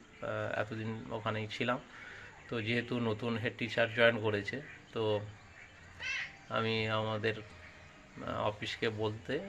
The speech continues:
অফিসকে জানালাম, তো বলল, "ঠিক আছে, তাহলে আপনি আপনার মাদার স্কুলে ফেরত আসবেন।" তো সেই হিসাবে সামনের, মানে, সোমবার থেকে, আহ, মাদার স্কুলে জয়েন করব। মানে, জয়েন বলতে আমি তো আছি মাদার, মানে, আমার স্কুল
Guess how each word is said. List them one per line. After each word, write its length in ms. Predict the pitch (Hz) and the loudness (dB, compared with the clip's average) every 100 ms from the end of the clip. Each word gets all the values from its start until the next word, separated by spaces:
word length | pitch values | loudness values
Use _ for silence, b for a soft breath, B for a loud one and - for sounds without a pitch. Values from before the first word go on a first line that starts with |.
| 185 147 | -10 -8
অফিসকে 440 | 117 - - 113 | -8 -6 -4 -2
জানালাম, 400 | 110 110 113 143 175 | 0 2 2 0 -2
তো 140 | 135 113 | -4 -2
বলল, 440 | 110 107 107 104 107 - - | -2 0 2 2 0 -10 -6
"ঠিক 120 | 127 | -4
আছে, 180 | 127 131 | -2 0
তাহলে 200 | 117 110 | 4 6
আপনি 260 | 101 107 101 | 6 6 2
আপনার 260 | 101 104 | 4 0
মাদার 280 | 104 104 104 | 2 2 2
স্কুলে 300 | - 104 104 - | 0 -4 -6 -2
ফেরত 300 | 104 104 107 | -2 -2 -2
আসবেন।" 340 | 98 101 104 - - B B B B B - | -6 -6 -10 -10 -16 B B B B B -6
তো 100 | 113 | -4
সেই 320 | - 117 113 | 2 2 2
হিসাবে 420 | 110 123 120 120 | 2 2 4 2
সামনের, 460 | 113 113 110 110 107 - - - - - - | 2 0 2 0 -2 -4 -12 -10 -12 -12 -10
মানে, 420 | - 104 104 104 101 | -8 -4 -4 -4 -4
সোমবার 360 | - 107 107 104 | -4 0 2 2
থেকে, 280 | 113 107 110 | 0 2 0
আহ, 840 | 107 - - - - - - - 104 | -2 -10 -14 -14 -14 -10 -6 -4 0
মাদার 280 | 107 104 107 | 2 4 4
স্কুলে 380 | - 110 107 | 2 2 2
জয়েন 260 | 104 110 110 | 6 6 6
করব। 280 | 107 107 117 - - - - - - | 4 0 0 -8 -16 -16 -14 -12 -6
মানে, 220 | 110 98 - - 110 | -2 -2 -4 -4 8
জয়েন 280 | 135 165 | 12 12
বলতে 280 | 156 160 160 | 10 6 10
আমি 180 | 120 139 | 10 10
তো 120 | 135 | 12
আছি 340 | 104 131 - 131 | 12 12 12 6
মাদার, 300 | 107 107 104 | 6 6 4
মানে, 140 | 107 | 6
আমার 200 | 104 117 | 6 8
স্কুল 520 | 123 - - - 147 | 6 4 2 4 6